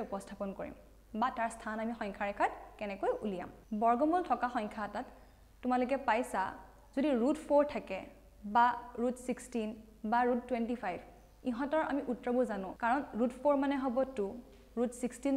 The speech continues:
মানে হ'ব four, root টুৱেণ্টি ফাইভ মানে হ'ব ফাইভ। গতিকে টু,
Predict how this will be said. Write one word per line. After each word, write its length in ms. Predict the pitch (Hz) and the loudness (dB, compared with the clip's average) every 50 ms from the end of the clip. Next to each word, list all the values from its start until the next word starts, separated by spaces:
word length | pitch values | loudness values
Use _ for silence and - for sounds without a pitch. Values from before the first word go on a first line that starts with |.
| 269 269 | 2 2
মানে 120 | 262 269 247 240 | 2 0 0 0
হ'ব 120 | 254 226 254 254 254 - | 0 2 2 0 0 0
four, 220 | - 240 208 202 214 247 - - - - - - | 2 2 2 2 0 -2 -8 -14 -18 -14 -4 0
root 120 | 226 240 226 240 | 0 0 2 0
টুৱেণ্টি 200 | 240 226 226 220 | 0 0 0 0
ফাইভ 120 | 233 233 214 220 | -2 -2 -2 -2
মানে 100 | 214 214 208 202 | -2 -2 -4 -4
হ'ব 120 | 202 208 294 320 - - | -2 0 0 0 0 0
ফাইভ। 160 | 214 175 151 170 - - 220 214 | -2 -2 -2 -4 -8 -6 -2 -2
গতিকে 320 | 233 233 240 226 - 277 262 277 - - | 0 0 -2 -2 0 -2 -2 -2 -4 -2
টু, 120 | 269 262 | 2 2